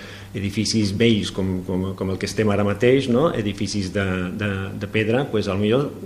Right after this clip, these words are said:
en el seu moment, pues, van consumir més, eh, més matèries, mm, primeres, però potser són edificis que viuran diverses generacions, no? Hem de dividir sempre, hem de fer la divisió sempre de,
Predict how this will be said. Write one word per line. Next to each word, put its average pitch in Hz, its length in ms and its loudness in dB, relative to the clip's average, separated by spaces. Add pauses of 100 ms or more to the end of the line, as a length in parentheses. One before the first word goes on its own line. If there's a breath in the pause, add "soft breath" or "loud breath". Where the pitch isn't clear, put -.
(140)
en 120 160 4
el 107 80 2
seu 120 160 4
moment, 131 400 6
pues, 131 160 4
van 104 180 2
consumir 113 460 2
més, 117 320 4
eh, 92 320 0
més 101 240 -2
matèries, 101 760 -2 (100)
mm, 107 320 2
primeres, 120 480 4
però 95 300 -6 (240)
potser - 180 -8
són 135 160 2
edificis 113 400 -2
que 123 80 2
viuran 101 400 0
diverses 110 320 4
generacions, 95 640 -2
no? 143 160 -4
Hem 151 80 -4
de 123 160 2
dividir 127 280 2
sempre, 135 420 4 (420 loud breath)
hem 120 80 0
de 123 80 2
fer 135 160 6
la 123 80 8
divisió 120 340 4
sempre 123 460 4
de, 113 100 6